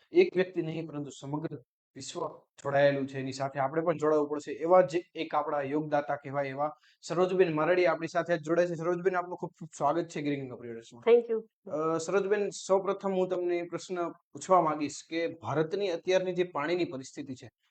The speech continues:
Speaker 1: એને તમે કઈ દ્રષ્ટિએ જુઓ છો?
Speaker 2: આમ કહીએ ને તો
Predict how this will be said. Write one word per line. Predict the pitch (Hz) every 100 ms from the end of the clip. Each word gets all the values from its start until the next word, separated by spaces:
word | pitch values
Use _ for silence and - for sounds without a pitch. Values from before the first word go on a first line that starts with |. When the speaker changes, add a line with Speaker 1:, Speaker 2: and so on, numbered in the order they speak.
| _ -
Speaker 1:
એને | 175
તમે | 185 175
કઈ | 185 160
દ્રષ્ટિએ | 147 - 123
જુઓ | 120 113
છો? | 117 _ _ _ _ _ _ _ _ _ _ -
Speaker 2:
આમ | 233 247
કહીએ | 233 269 311
ને | 294 226
તો | 226 - 240